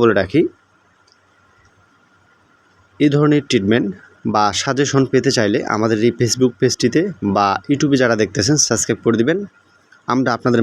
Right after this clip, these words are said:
মাঝে বা কমেন্টের মাধ্যমে আমরা সেই প্রোডাক্টটি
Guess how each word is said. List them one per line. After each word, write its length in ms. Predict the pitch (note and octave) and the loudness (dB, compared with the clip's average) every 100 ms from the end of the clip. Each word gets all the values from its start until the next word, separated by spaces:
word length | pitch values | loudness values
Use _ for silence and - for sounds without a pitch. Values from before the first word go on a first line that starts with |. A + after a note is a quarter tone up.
| G#2+ | 2
মাঝে 220 | G2 C#3 A3 - _ - | 0 0 -2 -8 _ -8
বা 80 | G2+ G2+ | -6 -2
কমেন্টের 380 | C3 C3+ C3 C3 | 0 0 0 0
মাধ্যমে 340 | A2+ G2+ A2 E3 A#3 _ _ _ _ _ _ _ _ _ - | 0 0 0 0 -4 _ _ _ _ _ _ _ _ _ -8
আমরা 300 | - G#2+ G#2+ G2+ G2 - - - | -4 -2 0 0 -4 -8 -8 -2
সেই 140 | C#3+ - | 0 0
প্রোডাক্টটি 360 | C3 B2+ - | -2 -2 0